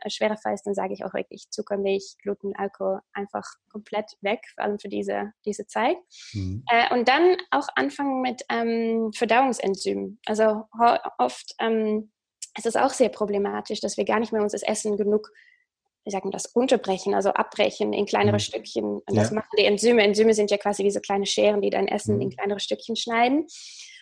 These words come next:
Speaker 1: Und weil wir häufig heutzutage so viel Zucker in unserem, ähm, Lebensstil haben, wir sind wirklich, wir werden in einer Welt geboren, wo es, äh, vierundzwanzig Uhr am Tag, äh, sieben Tage die Woche Zucker gibt. Und das war früher natürlich für zehntausend Jahren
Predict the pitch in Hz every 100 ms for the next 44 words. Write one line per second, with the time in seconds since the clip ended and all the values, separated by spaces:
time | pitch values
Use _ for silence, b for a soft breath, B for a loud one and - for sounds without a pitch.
0 | B B 240 226 226 - 202 208 214 220
1 | 220 240 226 233 220 226 220 208 220 -
2 | 247 233 220 - 220 214 220 240 - 403
3 | 415 226 208 208 202 202 202 202 - 202
4 | 196 190 196 202 - 220 226 214 - 220
5 | 196 202 208 233 269 285 214 208 202 -
6 | 202 202 - - _ _ _ _ _ -
7 | - 214 208 208 208 208 196 196 196 214
8 | - 202 202 202 202 - _ - 196 196
9 | - 233 220 226 214 214 - 214 208 208
10 | - - - 214 214 220 208 208 - 202
11 | 208 226 226 233 220 214 214 - 208 -
12 | 254 247 220 214 226 - 208 202 - 196
13 | - 226 214 214 214 202 208 - 202 208
14 | 196 202 202 202 202